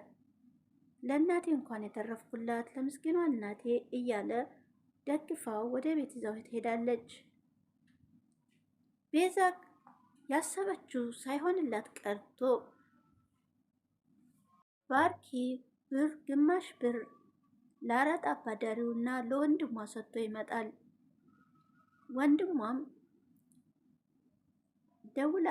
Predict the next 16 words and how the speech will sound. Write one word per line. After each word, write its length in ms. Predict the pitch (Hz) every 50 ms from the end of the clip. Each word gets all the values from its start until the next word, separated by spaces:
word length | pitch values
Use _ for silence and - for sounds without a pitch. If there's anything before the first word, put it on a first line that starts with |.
| 285 247
ስልክ 340 | - - 226 233 - - - - - _ _ _ _ -
እንዳታጠፋው 1000 | 254 254 269 285 320 339 330 - - 262 214 - - - 208 - - 233 233 233 240 226
«ግማሹን 640 | 247 269 262 269 285 311 311 311 - 330 320 294 285 277 294 - - -
ወደ 160 | 254 254 - 285
እኔ 120 | 285 269 247 208
ላክ፣ 280 | 214 220 220 220 - - - - _ _ _ _ _ _ _ _ _ _ -
ግማሹን 380 | 240 247 240 254 254 - 247 233
ደግሞ 220 | - 226 220 220 226 233
ፓስፖርት 500 | - 233 233 240 - - - 240 254 - -
አውጣበት» 440 | 240 208 - - 214 208 - 220 -
እያለች 360 | - - 240 226 226 233 - - -
ነበር። 320 | 240 240 214 220 226 226 - -
ግን 220 | - 294 311 294 294 - - - _ _ _ _ -
ኤላ 200 | 269 262 247 233 226 226
ከኋላዋ 540 | - - 226 220 208 226 233 226 233 226 220 226 - - - - _ _ -
መጥቶ 260 | 240 262 269 -